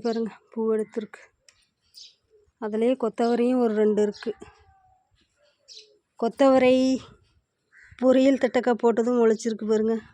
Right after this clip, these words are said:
ஒன்று, ரெண்டு, மூணு, நாலு செடி முளைச்சிருக்கு. இங்க ஒண்ணு முளைச்சிட்ருக்கு, அஞ்சு, ஆறு செடி முளைச்சிருக்கு. கொத்தவரையும் கொச்சு கொச்சுன்னு போட்டு விட்டுட்டேன்.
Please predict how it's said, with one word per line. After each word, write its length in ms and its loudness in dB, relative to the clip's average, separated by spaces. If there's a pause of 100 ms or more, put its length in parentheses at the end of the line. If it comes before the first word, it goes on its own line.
(100)
ஒன்று, 300 -6
ரெண்டு, 280 -6
மூணு, 160 -4 (120)
நாலு 320 -4
செடி 180 -6
முளைச்சிருக்கு. 500 -6 (120)
இங்க 160 -6
ஒண்ணு 160 -6
முளைச்சிட்ருக்கு, 560 -12
அஞ்சு, 340 -8 (1200)
ஆறு 280 2
செடி 240 6
முளைச்சிருக்கு. 540 -2 (720)
கொத்தவரையும் 580 4
கொச்சு 240 0
கொச்சுன்னு 340 0
போட்டு 260 -4
விட்டுட்டேன். 460 -2